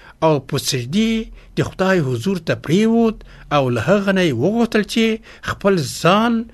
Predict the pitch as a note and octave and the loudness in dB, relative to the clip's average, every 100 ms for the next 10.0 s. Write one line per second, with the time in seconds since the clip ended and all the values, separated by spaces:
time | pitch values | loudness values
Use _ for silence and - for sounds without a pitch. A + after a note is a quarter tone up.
0 | - - - F3 F3+ F#3+ F3+ F3 - A#2+ | -20 -10 -4 0 0 0 -2 -2 -4 -2
1 | A2 A2+ - - - - - - - - | 0 -2 -4 -10 -12 -20 -20 -20 -20 -20
2 | - - - A#3 C4+ D4 D#4+ - - - | -20 -2 4 6 6 6 4 -4 -20 -20
3 | - - - - A3+ G3 G3+ G#3+ D#4+ - | -20 -20 -20 0 4 6 6 6 4 4
4 | D3+ A2+ - - - - E3+ G3+ G3+ D3+ | 0 -2 -10 -18 -4 0 2 2 2 2
5 | G#3 - G3+ F#3+ F#3+ - - - - D3 | 0 0 0 0 0 -10 -20 -6 0 0
6 | C#3 A3+ G#3+ F#3+ G#3+ G3 - F3 A3+ A#3+ | 2 2 2 0 0 -2 0 4 4 2
7 | A#3 - - D#3 E3 D3+ E3+ G3 - F3+ | -2 -10 -2 4 6 6 6 2 2 2
8 | F3 D3+ A#2+ G#2+ C3 D#3+ D#3+ A#2+ B2+ G#2 | 2 0 -2 -2 0 0 -2 0 0 -2
9 | F#2+ - - - - - - - E3 G3+ | -8 -18 -20 -20 -20 -20 -10 -6 0 0